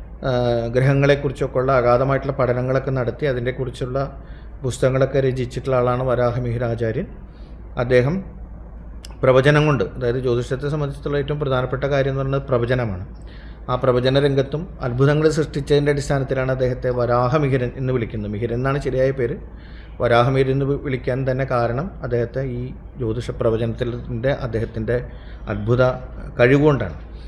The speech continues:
അപ്പോൾ അദ്ദേഹത്തിൻ്റെ പേരിൽ കേരളത്തിൽ ആദ്യമായിട്ട് ഒരു കഥകളി ആസൂത്രണം ചെയ്തിട്ടുണ്ട്. ആ കഥകളിയുടെ പ്രധാനപ്പെട്ട രണ്ടുപേരാണ് ഇവിടെ ഇരിക്കുന്നത്. ഏഹ്, ചെത്തല്ലൂർ വിജയകുമാർ ഗുപ്തൻ എന്ന് പറയുന്ന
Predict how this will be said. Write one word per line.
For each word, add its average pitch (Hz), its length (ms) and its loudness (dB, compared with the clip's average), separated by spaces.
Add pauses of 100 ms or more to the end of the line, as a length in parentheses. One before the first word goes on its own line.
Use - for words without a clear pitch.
(120)
അപ്പോൾ 147 160 4
അദ്ദേഹത്തിൻ്റെ 156 420 6
പേരിൽ 151 280 4 (400)
കേരളത്തിൽ 135 380 4
ആദ്യമായിട്ട് 135 640 4
ഒരു 131 240 0
കഥകളി 139 400 4 (500)
ആസൂത്രണം 120 500 -4
ചെയ്തിട്ടുണ്ട്. 117 380 -6 (560)
ആ 123 140 -2
കഥകളിയുടെ 123 520 4 (100)
പ്രധാനപ്പെട്ട 123 420 0
രണ്ടുപേരാണ് 123 540 4
ഇവിടെ 123 160 2
ഇരിക്കുന്നത്. 110 440 -4 (760)
ഏഹ്, 113 280 -4 (420)
ചെത്തല്ലൂർ 127 440 6
വിജയകുമാർ 131 580 8
ഗുപ്തൻ 120 360 2
എന്ന് 131 120 0
പറയുന്ന 123 320 2